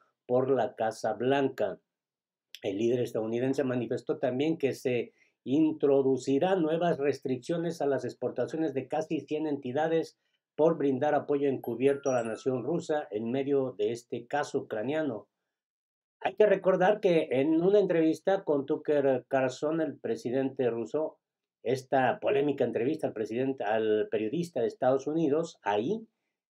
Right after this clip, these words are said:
el presidente ruso afirmó que a pesar de las sanciones, su país se ha convertido en la primera economía de Europa,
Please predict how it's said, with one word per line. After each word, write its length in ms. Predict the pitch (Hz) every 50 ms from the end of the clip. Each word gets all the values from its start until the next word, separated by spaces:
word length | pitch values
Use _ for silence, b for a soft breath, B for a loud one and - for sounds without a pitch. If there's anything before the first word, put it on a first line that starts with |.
| _ _
el 160 | - 120 156 160
presidente 580 | 170 160 - - 156 147 151 147 139 151 135
ruso 400 | 135 151 170 170 - 170 170 - 104
afirmó 680 | 120 123 127 - 127 120 127 131 151 175 190 175 170 -
que 120 | - 131
a 100 | 123 -
pesar 300 | 123 117 - 135 135 135
de 80 | 151 151
las 160 | 151 147 147
sanciones, 580 | 151 151 - - 175 156 147 156 165 165 -
su 240 | - - 190 220 220
país 420 | - 190 175 165 170 202 208 - -
se 80 | 156
ha 120 | 156 156 -
convertido 760 | 156 151 147 139 135 135 135 - 190 175 131 123 123 127 - -
en 200 | 151 202 202 196
la 140 | 180 175
primera 340 | - 156 156 151 147 151 151
economía 760 | 147 - - 123 120 117 117 120 123 123 123 127 120 123 123
de 120 | 110 113 113
Europa, 720 | 113 113 117 123 160 175 170 - 165 151 135 123 110 -